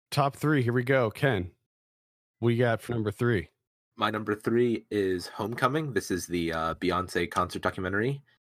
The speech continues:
Speaker 2: uh, that she, uh, directed. Uh, it is, uh,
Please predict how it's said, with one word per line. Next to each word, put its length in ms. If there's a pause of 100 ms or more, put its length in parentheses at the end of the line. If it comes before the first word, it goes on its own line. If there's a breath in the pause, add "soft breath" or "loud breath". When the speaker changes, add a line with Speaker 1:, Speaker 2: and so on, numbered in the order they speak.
(180)
Speaker 2:
uh, 260
that 140 (240)
she, 360
uh, 260 (200)
directed. 520
Uh, 300 (100)
it 140
is, 400 (800 soft breath)
uh, 420